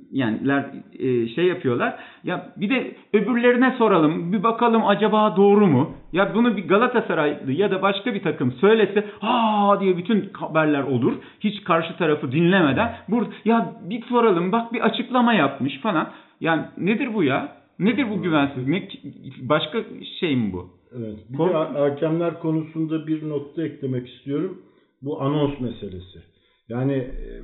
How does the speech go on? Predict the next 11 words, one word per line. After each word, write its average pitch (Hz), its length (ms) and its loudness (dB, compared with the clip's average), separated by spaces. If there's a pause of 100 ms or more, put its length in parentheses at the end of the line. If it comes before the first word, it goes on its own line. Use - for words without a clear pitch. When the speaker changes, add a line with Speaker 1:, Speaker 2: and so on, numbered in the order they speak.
(100)
Speaker 2:
Fenerbahçe'ye 131 1000 0
düzenli 127 500 2
olarak 117 340 0
dakikalarca 113 960 -2 (160)
bugün, 117 400 -2 (140)
e, 101 40 -12 (100)
Semih 117 220 -2
Özsoy 113 480 -4
da 95 200 -8 (420)
örnek 110 480 -2
verdik. 104 460 -10